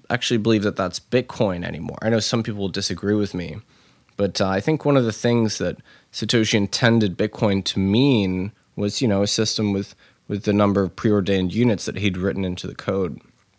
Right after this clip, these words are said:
So I don't believe that that's Bitcoin. Now, it may be the case that, you know, a more functional or better system is one that has, uh, inflation. Uh, that may well be the case.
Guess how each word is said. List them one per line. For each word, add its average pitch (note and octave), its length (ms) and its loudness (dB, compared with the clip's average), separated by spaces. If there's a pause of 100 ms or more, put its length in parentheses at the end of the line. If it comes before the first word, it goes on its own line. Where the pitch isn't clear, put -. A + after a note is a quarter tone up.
(460)
So G2 420 2 (380)
I - 60 -4
don't C3 180 6
believe A#2 280 4
that G2+ 80 -2
that's F#2+ 240 -2
Bitcoin. F#2+ 420 -2
Now, G2 320 -2
it A2+ 80 2
may A2 260 4
be B2 160 4
the G#2 120 0
case C3 420 0
that, G2 380 -2 (360)
you F#2 140 -4
know, F#2 280 0 (280)
a G2+ 80 2
more G#2 240 6
functional G#2+ 480 2
or F#2 160 2
better G2+ 340 0
system G#2+ 460 0
is F2 180 -4
one F2+ 200 0
that F2+ 120 -6
has, F#2+ 640 -2 (340)
uh, F#2+ 240 -2
inflation. G#2 800 0
Uh, F#2 300 -4 (240)
that G#2+ 140 2
may A2 260 6
well G#2 260 6
be F#2+ 140 2
the F2+ 100 -4
case. - 480 -4